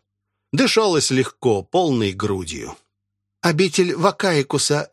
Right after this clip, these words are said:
это ведь далеко? Э, за городом?» «Да».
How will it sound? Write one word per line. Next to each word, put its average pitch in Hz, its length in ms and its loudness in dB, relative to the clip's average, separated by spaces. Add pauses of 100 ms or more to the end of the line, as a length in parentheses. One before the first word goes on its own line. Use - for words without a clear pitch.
это 196 240 0
ведь 190 260 -2
далеко? 185 580 0 (460)
Э, 160 200 -4
за 165 200 2
городом?» 196 500 0 (340)
«Да». 120 540 0